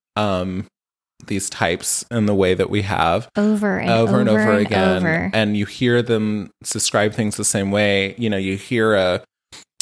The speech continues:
Speaker 1: um, a two, for example, over and over and over again say the same things, different twos, don't know each other,
Speaker 2: Mm-hmm.
Speaker 1: uh, almost to the word.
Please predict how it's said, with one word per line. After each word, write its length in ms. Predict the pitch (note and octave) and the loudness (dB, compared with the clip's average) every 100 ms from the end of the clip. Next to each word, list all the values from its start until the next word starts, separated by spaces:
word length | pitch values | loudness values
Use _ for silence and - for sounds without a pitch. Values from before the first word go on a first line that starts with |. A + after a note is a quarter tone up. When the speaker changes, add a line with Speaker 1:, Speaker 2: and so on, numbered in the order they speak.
| - | -2
Speaker 1:
um, 540 | G#2+ G2+ G2 F#2 F2+ G2+ _ _ _ _ _ - - - | 0 2 0 -2 -6 -8 _ _ _ _ _ -20 -14 -10
a 80 | A2 | -10
two, 600 | - F3+ C3+ G2+ G2 A#2+ - | 0 2 2 2 -2 -4 0
for 140 | G#2 | 0
example, 760 | G#2+ G2+ F#2+ - G2 F#2+ G2+ - - _ _ _ | 0 0 -2 2 2 2 0 -4 -20 _ _ _
over 320 | A#2 C3 C3+ B2 | 0 2 2 2
and 80 | A#2 | 2
over 280 | A#2+ A#2+ | 2 2
and 100 | G#2 | 2
over 260 | G#2+ D3 C#3 | 0 2 0
again 380 | G#2 E2+ E2+ G2 | 0 -2 -4 -4
say 160 | A#2 | -2
the 100 | F#2+ | -2
same 300 | F#2 G#2+ G2 | -2 -2 -4
things, 500 | G2 B2+ G2+ F2+ G#2+ - - | -4 -4 -2 -4 -8 -10 -4
different 340 | A#2+ - B2+ - | -2 0 -2 0
twos, 640 | C3+ F#2 F2 A#2+ - - _ _ - | 2 2 0 -2 -4 -6 _ _ -8
don't 200 | G2 A#2+ | 0 0
know 140 | C3 B2 | 2 0
each 160 | A2 | 0
other, 360 | F#2+ D#2 - A2+ - | 0 0 -2 -6 -6
Speaker 2:
Mm-hmm. 280 | G#3 G3+ G3 G3 _ _ _ _ _ _ _ _ - _ G2 | -6 -4 -4 -6 _ _ _ _ _ _ _ _ -20 _ -4
Speaker 1:
uh, 100 | G2 | -2
almost 520 | A#2 C3+ D3+ C#3 - - | 2 2 2 0 -2 -4
to 180 | C3 | -2
the 180 | G#2+ G2+ | 0 -2
word. 480 | G2 G#2 F2 C#2 | 0 0 0 -2